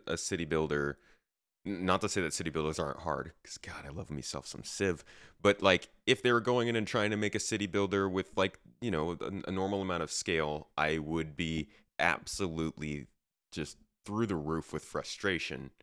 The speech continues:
if it was taking them this long to get more of these basics down. But I do understand that the, the differences that this game has from some others. And I think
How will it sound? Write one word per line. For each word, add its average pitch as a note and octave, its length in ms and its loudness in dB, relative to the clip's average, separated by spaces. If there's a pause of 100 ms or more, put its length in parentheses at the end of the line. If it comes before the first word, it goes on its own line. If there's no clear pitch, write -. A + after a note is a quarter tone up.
(120)
if - 180 -10
it D2+ 80 -4
was C#2+ 160 -8
taking D#2 360 -6
them C#2+ 160 -6
this C#2 200 -10
long C#2 160 -6
to C#2 60 -8
get C#2 240 -4
more D2+ 140 -4
of C2+ 80 -8
these C#2+ 140 -10
basics D2 380 -6
down. D2 260 -4
But D#2 120 -2
I F2 80 0
do A2+ 200 -2
understand F2+ 600 -2
that D2 280 -4 (500)
the, C#2 360 -2 (580)
the A2 80 -4
differences E2+ 720 -2
that D2 160 -4
this C#2+ 160 -4
game C#2+ 200 -2
has C#2 340 -6
from C#2+ 160 -8
some D2+ 220 -8
others. C2+ 320 -6
And D2+ 100 -2
I D#2 60 0
think G2+ 380 -2